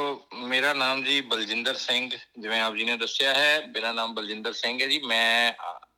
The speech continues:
ਜਿਹੜਾ ਆਪਣੇ ਇੱਥੇ ਮੈਲਬਨ ਦੇ ਵਿੱਚ ਜਿਹੜੇ ਈਸਟਰਨ ਸਬਰਬਸ ਨੇ, ਸਾਊਥ ਈਸਟਰਨ ਸਬਰਬਸ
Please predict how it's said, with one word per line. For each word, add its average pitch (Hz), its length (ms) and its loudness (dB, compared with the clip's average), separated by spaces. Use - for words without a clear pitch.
ਜਿਹੜਾ 131 320 2
ਆਪਣੇ 127 640 0
ਇੱਥੇ 120 580 2
ਮੈਲਬਨ 107 440 -2
ਦੇ 123 100 2
ਵਿੱਚ 117 580 0
ਜਿਹੜੇ 120 560 2
ਈਸਟਰਨ 127 340 -2
ਸਬਰਬਸ 123 580 0
ਨੇ, 123 200 2
ਸਾਊਥ 113 400 -4
ਈਸਟਰਨ 117 240 -4
ਸਬਰਬਸ 117 760 -4